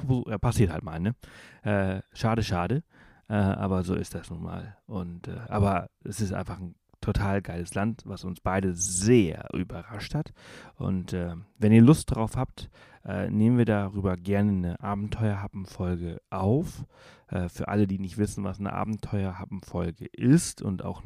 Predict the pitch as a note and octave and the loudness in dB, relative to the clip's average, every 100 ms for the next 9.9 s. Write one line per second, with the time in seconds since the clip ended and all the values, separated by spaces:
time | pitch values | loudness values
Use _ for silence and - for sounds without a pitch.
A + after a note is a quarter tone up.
0 | - - G2 G2+ G2+ - G#2 F#2 F#2+ F#2+ | -8 -2 0 0 -2 -2 -4 -4 -6 -6
1 | - F#2+ E2+ A#2 B2+ C3+ C3 - - - | -6 -10 -2 0 0 0 -2 -8 -12 -6
2 | - D3+ C#3 C#3 - - - - A2 A2 | 0 0 0 -2 -6 -20 -20 -6 2 4
3 | G#2+ G#2 G#2 _ _ _ _ _ - G#2+ | 4 2 -4 _ _ _ _ _ 2 2
4 | G#2 - A2 F#2+ C#3+ - - A2+ - B2 | 2 -4 -12 0 0 0 -4 2 2 2
5 | B2 - G2+ G#2+ B2+ C3 - B2+ A2 A2+ | 0 0 2 4 6 4 2 0 0 -2
6 | - G2 F#2+ A2+ B2+ A2+ E2 E2 - D#2+ | 0 -2 0 2 2 2 -2 -2 -4 -4
7 | - - G2+ C#3+ - - _ - F#2 F#2+ | -8 -4 -2 -2 -8 -20 _ -10 -4 0
8 | F#2+ F#2+ F#2+ _ _ _ - D2+ - G2+ | 0 -2 -6 _ _ _ -12 -8 -2 2
9 | G#2+ - A#2 B2 A2 A2 A#2 - G2 | 2 6 6 6 4 -2 -4 -2 -4